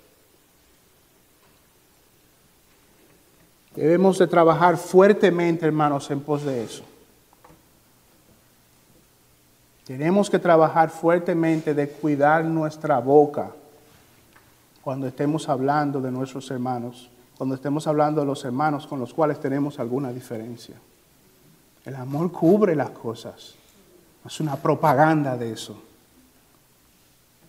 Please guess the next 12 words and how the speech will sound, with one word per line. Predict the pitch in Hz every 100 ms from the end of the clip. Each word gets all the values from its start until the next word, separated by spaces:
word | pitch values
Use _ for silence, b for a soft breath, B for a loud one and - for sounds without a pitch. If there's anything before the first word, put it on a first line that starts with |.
| _ _ _ _ _ _ _ _ _ _ _ _ _ _ _ _ _ _ _ - b b b b b b - _ _ _ _ _ -
El | 156
amor | 160 175 185 185
todo | 180 175
lo | 160 147
cree. | 147 123 - - - - _ - _ _ _ _ _ _ _ - b b b b b b
El | 180 185
amor | 180 190 220
no | 214 208
es | 208 202
sospechoso | - 196 - - 165 - 185 185 180 - 175 170
o | 160
cínico, | 147 - 170 156 151 143 - 117 107